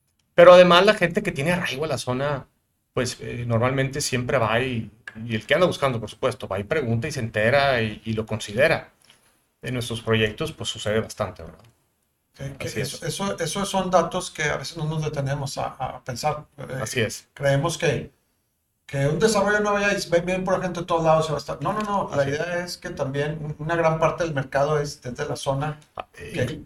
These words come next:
Speaker 1: inclusive
Speaker 2: que
Speaker 1: tenemos inversionistas en, en más de dos o tres proyectos que aportaron el terreno, que ya viven en el mismo proy-, en el proy-, en el mismo proyecto vertical o que piensan vivir porque apenas estamos, eh, en proceso de eso.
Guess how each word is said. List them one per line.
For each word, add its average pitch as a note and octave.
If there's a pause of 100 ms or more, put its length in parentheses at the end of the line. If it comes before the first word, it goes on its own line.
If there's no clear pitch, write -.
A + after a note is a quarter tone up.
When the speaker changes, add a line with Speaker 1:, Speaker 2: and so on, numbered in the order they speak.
(160)
Speaker 1:
inclusive D3
Speaker 2:
que G#3
Speaker 1:
tenemos F#3+
inversionistas D3+
en, C3
en B2
más B2+
de F3+
dos D3+
o E3
tres C#3+
proyectos D3 (360)
que C3+
aportaron F#3+
el -
terreno, A#2 (1080)
que G#2+
ya D3+
viven G#3
en C3+
el B2+
mismo D3
proy-, C3
en A#2+
el A2
proy-, A2+
en A2+
el A#2+
mismo D3
proyecto B2
vertical C3+ (260)
o C#3+
que C3
piensan F#3
vivir D3+
porque D3+
apenas C3+
estamos, -
eh, G#2+
en G#2+
proceso A#2
de E3+
eso. -